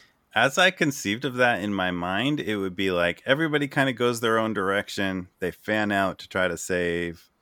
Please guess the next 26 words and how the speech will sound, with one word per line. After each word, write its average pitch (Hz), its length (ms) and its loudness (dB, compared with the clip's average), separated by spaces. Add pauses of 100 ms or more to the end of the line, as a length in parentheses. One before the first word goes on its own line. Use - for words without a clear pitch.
(200)
the 85 120 -10
town, 123 640 0
and 87 220 -2
everybody 123 420 2
does 107 220 0
their 101 220 6
own 98 240 2
thing, 101 380 2
and 90 120 0
then 90 100 -2
we 87 100 -6
kind 101 260 -2
of, 85 100 -4
like, 78 400 -4
judge 107 440 4
how 107 260 4
each 107 180 -2
effort 98 380 2
went, 120 260 0
and 90 80 -6
we 92 100 0
add 90 280 -2
that 85 180 0
up. 104 240 2 (420)
And, 101 220 2
like, 87 340 -2